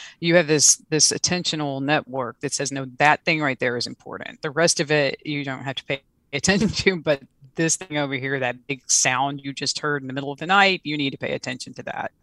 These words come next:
And that's kind of the network that calls your attention to important things in the environment.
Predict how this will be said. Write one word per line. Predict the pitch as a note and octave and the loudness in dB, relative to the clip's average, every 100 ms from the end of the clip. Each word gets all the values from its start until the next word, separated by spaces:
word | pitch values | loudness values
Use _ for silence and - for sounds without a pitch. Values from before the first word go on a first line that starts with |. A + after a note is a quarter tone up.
| - - - - - | -20 -16 -16 -10 0
And | D#3+ F3 | 2 6
that's | F3+ - | 4 4
kind | F3 | 0
of | D#3 | 0
the | C#3+ | 0
network | C3+ - B2+ B2 | 0 -2 -2 -4
that | C3+ - | -4 -4
calls | C3 B2+ B2 | -2 -2 -4
your | B2 | -8
attention | B2 - C3+ - - - - - | -8 -6 -6 -6 -8 -12 -12 -6
to | E3 | -4
important | D3+ - D#3 C3 | -4 -4 -6 -6
things | - C3+ C3+ | -8 -8 -8
in | C3 | -8
the | C3 | -8
environment. | C3 B2+ B2+ B2+ C#3 C3+ - | -6 -4 -4 -4 -6 -8 -12